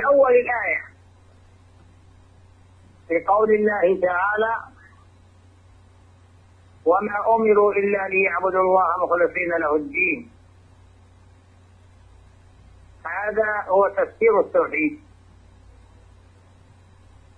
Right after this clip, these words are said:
وهو عبادة الله وحده مع الإخلاص له، وترك عبادة ما، ما سواه.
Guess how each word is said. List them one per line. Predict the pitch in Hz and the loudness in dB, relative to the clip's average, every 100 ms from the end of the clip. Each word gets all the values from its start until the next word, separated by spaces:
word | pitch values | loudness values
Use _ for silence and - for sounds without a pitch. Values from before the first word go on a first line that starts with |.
| - - - - | -20 -20 -8 -2
وهو | 147 160 | 4 4
عبادة | 175 - 208 220 208 196 208 | 4 0 -4 -4 -4 -2 2
الله | 202 202 185 208 | 2 2 2 2
وحده | 202 185 190 175 - - - - - _ - _ - _ _ - - - - _ _ _ _ - | 2 -4 -8 -10 -16 -20 -20 -20 -20 _ -20 _ -20 _ _ -20 -20 -20 -20 _ _ _ _ -10
مع | 147 165 | -8 -6
الإخلاص | 208 214 202 214 208 220 | -4 -4 -2 -2 -2 2
له، | 214 208 - - - _ _ _ - - _ _ _ _ _ _ _ _ _ _ _ - - - | 0 0 -8 -14 -20 _ _ _ -20 -20 _ _ _ _ _ _ _ _ _ _ _ -20 -12 -4
وترك | 165 240 226 - 214 190 - - - | -2 0 -2 0 0 0 -8 -18 -6
عبادة | 185 202 214 208 196 185 | -4 -2 -2 -2 -2 -2
ما، | 185 185 156 - _ | -2 -4 -10 -14 _
ما | 185 185 - | -10 -8 -4
سواه. | 180 196 180 | 0 0 0